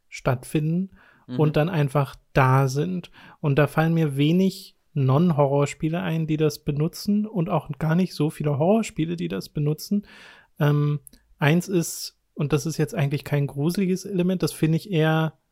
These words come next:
Speaker 1: äh, gruselig, weil man's erst so im Nachhinein realisiert, ist der G-Man in Half-Life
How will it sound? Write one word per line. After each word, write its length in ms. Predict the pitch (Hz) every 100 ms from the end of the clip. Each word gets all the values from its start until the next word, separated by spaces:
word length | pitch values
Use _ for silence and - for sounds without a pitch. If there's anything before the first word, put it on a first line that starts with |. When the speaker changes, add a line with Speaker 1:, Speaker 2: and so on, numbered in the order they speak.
| _ _ _ _ _ _ _ _ -
Speaker 1:
äh, 80 | 196 208 208 208 -
gruselig, 460 | 151 160 160 -
weil 100 | 151
man's 180 | 151 147
erst 220 | 165 -
so 100 | 165
im 100 | 156
Nachhinein 440 | 139 135 180 185 180
realisiert, 680 | 180 175 175 185 185 185 - 339
ist 260 | 185 - 160
der 100 | 147
G-Man 540 | 143 151 175 190 208
in 180 | 185 147
Half-Life 540 | 147 147 196 202 220